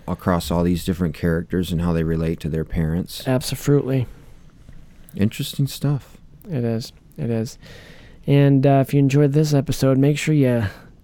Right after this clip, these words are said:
Speaker 2: check out our other episodes.
Speaker 1: And the
Speaker 2: Right,
Speaker 1: acting was
Speaker 2: Christian?
Speaker 1: good in this, too.
Speaker 2: It was. And the hair was much better.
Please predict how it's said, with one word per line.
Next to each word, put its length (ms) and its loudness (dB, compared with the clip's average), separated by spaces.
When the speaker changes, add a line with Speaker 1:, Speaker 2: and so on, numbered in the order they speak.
Speaker 2:
check 340 2
out 160 8
our 220 8
other 240 8
episodes. 960 2
Speaker 1:
And 120 6
the 80 8
Speaker 2:
Right, 160 6
Speaker 1:
acting 180 4
was 100 4
Speaker 2:
Christian? 240 4
Speaker 1:
good 180 4
in 200 2
this, 240 -8
too. 320 -6
Speaker 2:
It 140 -2
was. 540 4
And 380 6
the 80 6
hair 340 4
was 220 2
much 260 -2
better. 360 -4